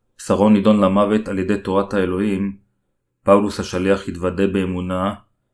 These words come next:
שהוא היה, על ידי האמונה בישוע המשיח, מת לחטא. לפני שפגשנו את צדקת האלוהים, כלומר, לפני שנולדנו מחדש, אלה מאיתנו אשר האמינו בישוע נהגו לחיות תחת השליטה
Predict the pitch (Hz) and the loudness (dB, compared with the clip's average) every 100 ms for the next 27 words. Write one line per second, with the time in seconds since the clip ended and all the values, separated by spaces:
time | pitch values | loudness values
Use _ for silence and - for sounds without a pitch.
0 | _ - 98 98 92 95 92 110 110 _ | _ -4 0 0 0 2 2 2 -2 _
1 | _ _ _ _ 95 98 110 101 101 101 | _ _ _ _ -4 4 6 6 4 2
2 | 98 98 - 107 95 95 - 104 113 127 | 2 2 2 0 0 -2 -4 0 2 2
3 | - - _ _ _ - 92 92 90 - | -2 -16 _ _ _ -6 -6 -2 -4 -4
4 | 80 76 - _ _ _ _ _ _ _ | -8 -10 -18 _ _ _ _ _ _ _
5 | _ _ _ _ _ _ - 104 131 127 | _ _ _ _ _ _ -8 -4 -4 -4
6 | 135 120 131 127 110 - - 110 110 104 | 2 2 4 2 -2 -2 -4 -2 0 0
7 | 92 92 107 95 95 95 90 87 87 87 | 0 0 -2 -2 -4 -6 -4 -4 -6 -10
8 | _ _ _ 98 117 113 113 104 107 107 | _ _ _ -6 -4 0 2 2 2 2
9 | 98 - 92 98 98 95 - _ _ _ | 0 -4 -2 0 0 0 -8 _ _ _
10 | _ _ 104 117 107 104 110 110 110 104 | _ _ 0 4 4 2 2 2 2 0
11 | 95 98 107 98 95 95 - 110 107 110 | -2 -2 -2 -2 -2 -4 -2 0 2 2
12 | 113 - _ _ 95 92 92 107 107 107 | 0 -12 _ _ -4 -2 2 0 0 -2
13 | 98 101 104 107 - 92 - 101 117 | -2 -4 -4 -4 -8 -10 -2 0 0